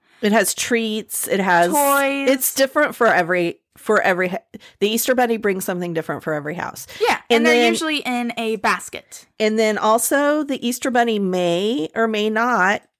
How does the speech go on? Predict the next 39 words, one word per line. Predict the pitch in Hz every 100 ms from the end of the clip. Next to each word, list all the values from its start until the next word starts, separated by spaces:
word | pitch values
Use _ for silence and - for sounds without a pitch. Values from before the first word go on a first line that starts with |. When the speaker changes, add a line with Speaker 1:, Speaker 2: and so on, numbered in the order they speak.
| _ _ _ -
Speaker 1:
depending | 180 208 220 208 208
on | 202
what | 196 180
the | 175
parents | - 220 226 185 -
want, | 160 156 151
I | 151
think, | 165 147 170 254 - _ - - - _ _ _ _ -
hide | - 285 294 302 262
eggs | 302 349 247
for | - 175
the | 165
kids | 165 160
to | 170
find. | - 95 87 -
Sometimes | 285 285 339 339 311
Speaker 2:
Yeah. |
Speaker 1:
the | 247
Easter | 240 262
bunny | 240 247 247
hides | 240 240 269
them | 254 262 247
if | -
that's | 175 -
what | 202
the | 226
parents | 233 240 233 240
want. | 240 240 247 -
Sometimes | - 247 269 302 311
the |
parents | 330 466 480
hide | 226 175 175
them | 170 165
for | 175 165
Easter. | 170 165 - 156 - - - -
And | 262
it | 277
can | 294 277
be, | 240 226 220 226